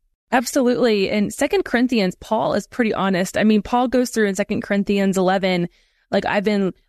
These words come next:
lost in the wilderness, lost at sea, be-, beaten by the Roman rods." And at the very end, he says, "I've been betrayed by my enemies and I've been betrayed by my brothers."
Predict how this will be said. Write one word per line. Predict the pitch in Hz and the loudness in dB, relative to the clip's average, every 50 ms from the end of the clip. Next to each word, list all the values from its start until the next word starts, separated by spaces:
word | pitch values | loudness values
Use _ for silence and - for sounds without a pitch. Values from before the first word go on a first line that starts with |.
| _ - | _ 0
lost | 185 214 202 214 220 - - | 2 2 2 2 -2 -2 -2
in | 226 214 | 0 0
the | 202 | 0
wilderness, | 190 202 202 202 202 202 202 196 202 - - | 2 0 0 0 0 0 0 0 -2 -4 -6
lost | 185 185 190 196 202 208 - 214 | -4 -2 -2 0 -2 -2 -6 -6
at | 190 202 | -8 -8
sea, | - - - 208 202 208 208 202 | -10 -6 -4 -2 -2 0 -2 -2
be-, | 170 156 - 220 - - - | -4 -2 -2 -2 -2 -2 -2
beaten | 185 226 233 - 226 220 | 0 0 2 2 2 2
by | 208 196 202 | 2 2 0
the | 190 196 | 0 0
Roman | 175 196 196 208 208 202 190 | 0 0 0 0 0 0 0
rods." | 185 196 196 196 196 196 196 185 - - _ _ _ _ - | 2 2 2 2 0 -2 -2 -4 -8 -18 _ _ _ _ -2
And | 226 240 226 | 0 0 0
at | 214 - | 0 0
the | 247 202 | -2 0
very | 254 277 277 339 330 - | 0 2 2 2 2 2
end, | - - 226 226 220 196 | 2 0 0 2 2 0
he | 208 | 0
says, | - - 208 202 - | 0 0 -2 -2 -2
"I've | - 202 208 185 | -4 -4 -4 -2
been | 220 214 214 196 | 0 0 0 0
betrayed | 196 196 - - - - 220 208 220 247 262 220 | -2 -4 -4 -4 -4 -2 0 0 2 2 0 0
by | - 214 202 202 | 0 -2 0 0
my | 196 185 180 | 0 -2 -2
enemies | - - 214 233 220 214 202 190 180 - | 0 2 2 4 4 4 4 2 0 0
and | - 202 | 0 0
I've | 190 196 185 | 0 0 0
been | 185 196 196 180 | 0 0 0 2
betrayed | 185 185 - - - 220 214 226 226 180 | 0 0 -2 0 0 0 2 2 0 0
by | - 185 | 0 -2
my | 185 180 170 165 | 0 0 -2 -2
brothers." | - - 175 185 190 180 175 120 123 127 - - - - | -2 0 0 0 2 0 0 -2 -2 -2 -2 -4 -6 -10